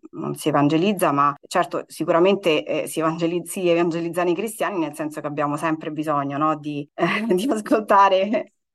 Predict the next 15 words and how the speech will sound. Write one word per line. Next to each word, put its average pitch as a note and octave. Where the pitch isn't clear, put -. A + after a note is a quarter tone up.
di G#3+
rinnovare A3+
la A3+
nostra G#3
adesione G3+
a G#3
Cristo, G#3
quindi E3+
di, D#3+
sì, G#3
di F3+
rievangelizzarci F#3
<laughs> -
e G3+
quindi F#3+